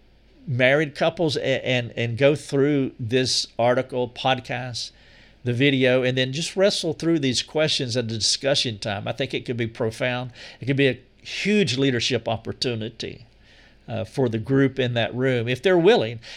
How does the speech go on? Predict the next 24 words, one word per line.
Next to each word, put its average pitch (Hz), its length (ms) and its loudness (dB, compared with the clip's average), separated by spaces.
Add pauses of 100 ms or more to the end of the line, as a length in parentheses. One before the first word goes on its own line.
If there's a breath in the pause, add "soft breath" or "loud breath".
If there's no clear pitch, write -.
As 160 160 4
I 196 100 8
said 294 380 6
at 214 160 2
the 127 140 4
onset, 127 920 -2
that 120 240 0
if 120 140 -2
both 147 320 2
people 165 380 2
aren't 139 200 -2
pulling 139 320 2
in 117 140 -2
the 110 60 -4
same 127 320 -2
direction, 113 600 -2
you 120 100 -2
can 135 160 -4
imagine 113 580 -4
this 131 200 0
will 107 140 -6
not 117 240 -4
go 110 120 -2
well. 98 540 -6